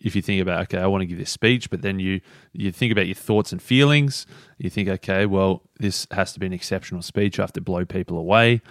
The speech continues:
Then you think of, then what happens next? You think, "Oh, I'm getting a bit anxious here." Then you think, "Okay, well, what's my solution? I'm gonna go take a break. I'm gonna go for a walk and I'm gonna go get a coffee."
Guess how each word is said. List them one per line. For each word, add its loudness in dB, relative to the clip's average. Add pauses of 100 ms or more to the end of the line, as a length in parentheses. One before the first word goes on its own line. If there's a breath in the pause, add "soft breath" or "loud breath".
(300 loud breath)
Then -2
you -2
think -4
of, -2 (120)
then 0
what 0
happens -2
next? 0
You -4
think, -4
"Oh, -2
I'm -8
getting -2
a -2
bit -4
anxious 2
here." 6 (340 loud breath)
Then -2
you 0
think, -2
"Okay, -2
well, 0
what's 2
my 4
solution? 0
I'm -6
gonna 4
go 8
take 2
a -2
break. -2
I'm -2
gonna 2
go 2
for -4
a 0
walk -2
and -6
I'm -6
gonna -4
go -8
get -8
a -10
coffee." 2